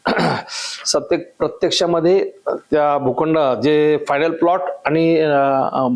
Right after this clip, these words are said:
फायनल प्लॉट म्हणजे जे प्रत्यक्षात पुनर्वसन प्रकल्पासाठी, अ, जे अलॉट होणार आहेत ते प्लॉट आणि प्रत्यक्षात असलेले प्लॉट ह्याचे सर्व्हे नंबर जे होते ते वेगवेगळे होते. जे फायनल प्लॉट होते त्याचे सर्व्हे नंबर होते पाचशे एकोणीस, पाचशे एकवीस ए, पाचशे एकवीस बी.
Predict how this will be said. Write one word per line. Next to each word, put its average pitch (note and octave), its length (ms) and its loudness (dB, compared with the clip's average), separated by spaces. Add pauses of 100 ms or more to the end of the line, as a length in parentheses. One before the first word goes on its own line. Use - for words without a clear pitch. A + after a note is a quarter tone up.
(120)
फायनल D3+ 180 0
प्लॉट D#3 180 -2
म्हणजे D3+ 240 0
जे D3+ 140 0
प्रत्यक्षात - 540 -4 (260)
पुनर्वसन C#3 400 0
प्रकल्पासाठी, C3 800 -4 (240)
अ, C3 180 0
जे C3 200 0
अलॉट C3+ 280 2
होणार C3 180 0
आहेत C3+ 180 -4
ते F#3 60 0
प्लॉट E3 240 0 (640)
आणि D3 100 -2
प्रत्यक्षात D#3 520 -2
असलेले D3+ 300 0
प्लॉट C3 200 -2 (600)
ह्याचे D3 260 0
सर्व्हे D#3+ 540 0
नंबर G3 320 0
जे D#3+ 100 0
होते B2+ 380 -2 (240)
ते G#3 60 2
वेगवेगळे B2 420 0
होते. - 260 -6 (1080)
जे D#3+ 60 2
फायनल D#3+ 300 0
प्लॉट F#3 240 0
होते F3+ 240 0
त्याचे E3 320 2
सर्व्हे D3 260 0
नंबर D3 160 0
होते D3 200 0
पाचशे C#3+ 380 0
एकोणीस, D3+ 600 0 (560)
पाचशे C#3+ 300 0
एकवीस C#3+ 360 -2
ए, D#3+ 160 4
पाचशे C3+ 440 -2
एकवीस B2 280 -2
बी. B2 200 -2